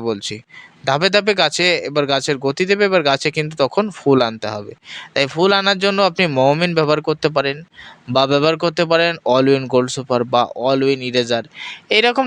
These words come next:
নানান রকম ওষুধ বাজারে পাওয়া যায়, আপনারা সেগুলো ক্রয় করে এনে গাছে স্প্রে করবেন। এতে করে দেখতে পাবেন আপনার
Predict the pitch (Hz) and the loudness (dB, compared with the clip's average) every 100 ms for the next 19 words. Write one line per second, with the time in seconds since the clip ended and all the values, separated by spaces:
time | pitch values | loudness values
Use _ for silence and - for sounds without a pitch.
0 | 202 196 240 240 233 226 190 - 190 160 | 0 0 0 0 0 0 0 -2 -2 -2
1 | 135 139 135 120 113 113 120 147 143 127 | 0 -2 0 2 2 2 0 2 0 0
2 | - 123 127 117 123 131 131 160 160 220 | -2 -2 0 0 2 2 2 2 2 -2
3 | - - _ _ 127 120 117 117 - 110 | -6 -18 _ _ -4 -2 -2 -6 -2 0
4 | 113 110 110 110 - - - - 127 156 | 0 -2 -6 -10 -18 -20 -16 -6 -2 2
5 | 185 196 185 202 202 202 180 160 | 2 2 0 0 2 2 0 0